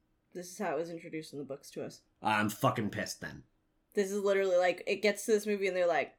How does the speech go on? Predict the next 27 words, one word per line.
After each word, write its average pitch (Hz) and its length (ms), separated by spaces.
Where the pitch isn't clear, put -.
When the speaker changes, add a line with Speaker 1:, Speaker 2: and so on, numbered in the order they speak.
Speaker 1:
"Horcruxes." 143 720
And 151 180
then 185 280
it's 208 180
the 214 80
same 233 220
thing. 247 220
They're 175 120
like, 165 320
"The 175 180
diary 175 380
you 214 80
destroyed 220 320
was 175 120
a - 40
Horcrux. - 500
I 175 40
found 175 280
this 170 160
ring. 185 280
We 170 80
gotta 175 240
go 160 140
get 170 180
the 156 60
next 185 340
one." 151 220